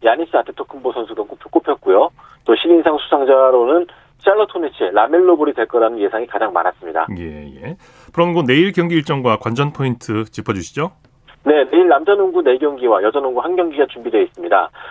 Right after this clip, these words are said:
Speaker 1: 어, 오후 세 시에는 안양에서 케이지 신성사와 에스케이가 맞붙게 되는데요.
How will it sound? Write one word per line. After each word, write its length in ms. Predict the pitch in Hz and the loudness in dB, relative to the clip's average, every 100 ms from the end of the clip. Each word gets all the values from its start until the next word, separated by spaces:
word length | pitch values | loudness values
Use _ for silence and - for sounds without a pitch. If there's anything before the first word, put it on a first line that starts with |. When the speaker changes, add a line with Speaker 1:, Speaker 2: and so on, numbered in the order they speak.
| - | 0
Speaker 1:
어, 40 | |
오후 240 | 127 - - | 4 4 4
세 140 | 214 202 | 2 2
시에는 460 | 196 175 175 190 - | 4 4 4 2 2
안양에서 640 | 107 139 156 113 143 120 - | 0 2 0 2 2 0 -4
케이지 320 | - 185 165 170 | 2 2 2 -2
신성사와 560 | 147 135 131 120 120 101 | -2 -2 0 2 4 4
에스케이가 440 | 98 - 147 131 | 0 0 2 4
맞붙게 380 | 107 - - 117 | 2 0 -4 -2
되는데요. 540 | 98 87 85 123 135 | -2 -4 2 4 2